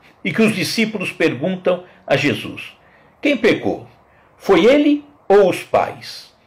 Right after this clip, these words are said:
"Ué, mas é cego de nascença, como que ele pecou? Ele já nasceu cego." Então, eles não entendiam exatamente o funcionamento, mas compreendiam que algum motivo aquele espírito tinha para ter nascido cego.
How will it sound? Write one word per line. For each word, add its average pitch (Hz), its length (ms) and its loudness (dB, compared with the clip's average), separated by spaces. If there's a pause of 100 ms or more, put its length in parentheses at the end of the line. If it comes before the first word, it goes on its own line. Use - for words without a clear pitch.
(560)
"Ué, 131 160 -2
mas 107 300 -16
é - 280 -8
cego 127 320 -4
de 185 140 -10
nascença, - 640 -8
como 214 180 -6
que - 80 -12
ele 127 100 -4
pecou? - 440 -14 (420)
Ele 220 120 -4
já 226 140 2
nasceu 240 500 2
cego." - 520 -4 (640)
Então, 202 480 2 (280)
eles 196 340 -4
não 233 220 2
entendiam 208 640 0
exatamente 160 640 0
o - 40 -10
funcionamento, 175 800 -4 (380)
mas 185 500 0 (460)
compreendiam 214 640 2
que - 160 -2
algum 233 400 4
motivo 165 920 -2 (340)
aquele 175 360 0
espírito 196 680 -4
tinha 247 240 0
para 202 200 0
ter 247 400 0
nascido 113 640 -6
cego. - 560 -8